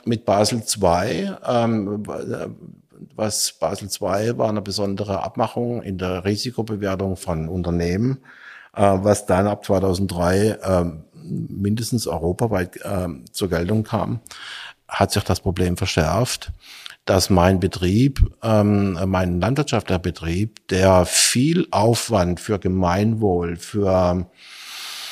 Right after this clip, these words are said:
Soziales und Ökologie geleistet hat, aber in der, in der klassischen Rentabilität eher schwach war im Vergleich, nicht schlecht, aber eher schwach war im Vergleich, dass ich sozusagen von den Banken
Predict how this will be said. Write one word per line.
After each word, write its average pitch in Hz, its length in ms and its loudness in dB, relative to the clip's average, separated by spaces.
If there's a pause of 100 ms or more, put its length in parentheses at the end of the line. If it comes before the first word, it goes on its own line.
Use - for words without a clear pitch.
(760)
Soziales 107 680 6
und 107 140 2
Ökologie 90 560 0
geleistet 90 600 4
hat, - 280 -2
aber 98 300 2
in 101 160 0
der, 92 320 2
in 98 200 2
der 82 380 4
klassischen 135 540 2
Rentabilität 98 1080 2
eher 87 380 4
schwach - 560 2
war 85 260 6
im 80 140 -2
Vergleich, 76 600 -8
nicht 131 280 0
schlecht, - 400 0
aber 95 200 4
eher 92 280 0
schwach - 360 0
war 90 180 2
im 82 80 -4
Vergleich, - 480 -6 (580)
dass - 240 0
ich 147 200 0 (520)
sozusagen 98 600 2
von 90 200 0
den 87 160 2
Banken 113 720 -2